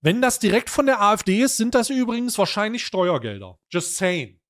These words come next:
Hinzu kamen demnach Spenden an den sogenannten Soli-Fonds des Vereins, der Abgeordnete wie Christian Baum und Hannes Gnauk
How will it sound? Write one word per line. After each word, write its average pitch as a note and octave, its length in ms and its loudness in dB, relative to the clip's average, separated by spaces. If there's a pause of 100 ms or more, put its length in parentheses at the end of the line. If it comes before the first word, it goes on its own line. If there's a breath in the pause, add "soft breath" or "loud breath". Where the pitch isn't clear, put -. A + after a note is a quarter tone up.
(140)
Hinzu G3+ 340 4
kamen F#3+ 300 0
demnach D3 340 0
Spenden A3+ 460 -4
an D3+ 160 -2
den D3+ 100 0
sogenannten F#3 540 -2
Soli-Fonds G3+ 560 2
des F#3 140 -2
Vereins, E3+ 500 -2
der C#3+ 120 -2
Abgeordnete F3 540 0
wie D3 80 -4
Christian D3+ 460 -2
Baum D#3+ 320 4
und E3+ 100 0
Hannes E3 260 0
Gnauk D#3 440 2